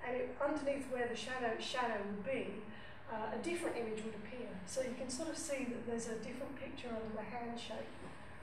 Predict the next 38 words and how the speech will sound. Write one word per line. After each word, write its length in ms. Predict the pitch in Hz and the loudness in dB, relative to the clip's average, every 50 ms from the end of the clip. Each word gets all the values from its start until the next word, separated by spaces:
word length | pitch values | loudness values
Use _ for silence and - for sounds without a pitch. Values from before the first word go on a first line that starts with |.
| - - 240 226 214 214 220 220 | -8 -6 -4 -2 -2 -2 0 2
So 80 | - 277 247 240 | 2 4 4 4
it's 80 | 233 - | 2 0
quite 280 | - - - - - | 2 2 2 2 2
cool. 180 | - - - - 247 | 2 2 2 4 4
Unfortunately, 400 | 247 - 415 427 - 392 370 302 | 4 6 8 8 8 10 10 8
I 80 | - 285 | 10 10
never 140 | 302 302 285 | 10 10 10
actually 320 | 269 - - - 240 247 | 10 8 6 4 2 2
got 180 | 220 262 269 - | 2 2 2 2
to 140 | - - - | 2 2 2
see 280 | - - - 320 320 | 2 2 4 4 4
it 220 | - - - - - - - | 4 4 2 0 -2 -4 -6
in, 520 | - - - - - - - - - 240 233 | -6 -4 -4 -4 -4 -4 -6 -6 -6 -2 2
myself, 520 | 247 254 254 - - 285 254 226 220 208 214 214 | 4 4 4 4 4 2 2 2 2 0 -2 -4
'cause 220 | - 226 - 233 233 | -6 -4 -2 -2 -2
I 180 | - - - | -2 -2 -4
couldn't 240 | - - - - - | -4 -4 -4 -2 0
go 80 | - 233 117 | 0 2 2
up 100 | - - - | 0 -2 -4
for 100 | 113 107 | -4 -4
the 80 | 107 | -2
opening. 400 | 110 117 - - 110 110 107 107 - 131 123 - - - - - - - - - - - - 226 | -2 -2 -4 -4 -4 -4 -4 0 0 0 0 0 -4 -8 -8 -8 -8 -8 -10 -10 -10 -8 -4 -2
Um, 240 | 214 214 214 208 - - - | 0 0 0 0 -2 -2 -4
it 160 | - - - - - - - 254 | -4 -6 -6 -8 -10 -8 -4 -2
went 180 | 262 254 220 | -2 -2 0
down 220 | 226 220 214 208 202 | 0 0 0 0 0
very 140 | 214 214 208 214 | 0 0 0 2
well. 240 | 226 311 392 392 392 - - - - - - - - - 269 | 2 2 2 2 0 -2 -6 -8 -10 -10 -10 -8 -8 0 4
Another 220 | 302 370 415 - - - - | 6 6 6 6 4 4 4
cool 140 | 359 339 | 4 4
thing 220 | 294 - 330 302 254 | 6 4 4 4 4
they 180 | 247 240 233 | 2 2 0
did 320 | - 247 247 - - - - - - - - - - - - - - - - - - - - - - - | 0 0 0 0 0 0 -2 -4 -6 -8 -8 -8 -8 -8 -6 -6 -6 -6 -6 -8 -8 -10 -10 -10 -4 -2
was 220 | 277 277 277 - - - | 0 0 0 0 0 -2
she 180 | - - 294 | -2 0 0
got 180 | 311 381 381 - | 2 2 2 2
the 80 | 302 | 2
bugs, 600 | - - 294 285 269 - - - - - - - | 8 10 10 12 12 10 8 4 2 0 -2 -2